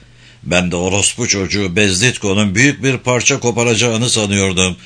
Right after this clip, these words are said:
Ne de olsa ona öyle ateş etmeyi ben öğretmiştim." Çok utangaç biri olan top nişancısı Manjulia börekten bir parça alıp usulca şöyle dedi.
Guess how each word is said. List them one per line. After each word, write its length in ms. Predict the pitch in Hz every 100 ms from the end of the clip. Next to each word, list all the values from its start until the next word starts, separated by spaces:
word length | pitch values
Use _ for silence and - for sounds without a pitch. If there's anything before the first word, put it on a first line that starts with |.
| - -
Ne 180 | 90 113
de 60 | 113
olsa 300 | 101 95 123
ona 280 | 95 104
öyle 260 | 104 110 104
ateş 280 | 104 113 104
etmeyi 420 | 101 90 113 101
ben 140 | 127
öğretmiştim." 840 | 120 101 98 90 90 - 85 85 80 - - - _ - - - - - - -
Çok 240 | - 214
utangaç 580 | 208 185 190 180 180 147
biri 160 | 170 170
olan 380 | 101 73 92 98
top 320 | - 156 -
nişancısı 640 | 82 82 80 73 85 104
Manjulia 840 | 95 98 90 85 139 95 80 80 82
börekten 560 | 127 147 143 151 143
bir 140 | 147 135
parça 420 | 139 135 - 135
alıp 200 | 135 -
usulca 380 | 127 139 107 120
şöyle 380 | - 92 92 80
dedi. 400 | 78 76 82